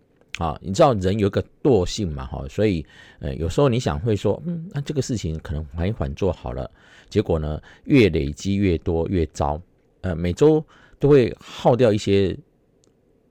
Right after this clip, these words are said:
重要的时数，包括了什么东西？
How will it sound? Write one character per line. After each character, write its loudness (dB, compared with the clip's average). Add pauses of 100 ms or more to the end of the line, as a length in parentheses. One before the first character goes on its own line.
重 4
要 2
的 -2
时 -10
数， -10 (580)
包 0
括 2
了 -2 (300)
什 -10
么 -4
东 -4
西？ -8